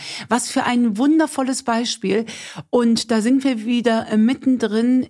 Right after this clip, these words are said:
in, ähm, in der Kommunikation und was die Basis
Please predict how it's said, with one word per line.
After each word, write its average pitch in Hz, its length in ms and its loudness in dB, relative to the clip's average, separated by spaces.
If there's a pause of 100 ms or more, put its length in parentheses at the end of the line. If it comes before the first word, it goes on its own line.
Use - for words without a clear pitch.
in, 220 640 0
ähm, 220 340 -2
in 220 160 0
der 214 140 -2
Kommunikation 226 1200 -2
und 220 420 0
was 214 360 -4
die 214 140 -4
Basis 233 920 -4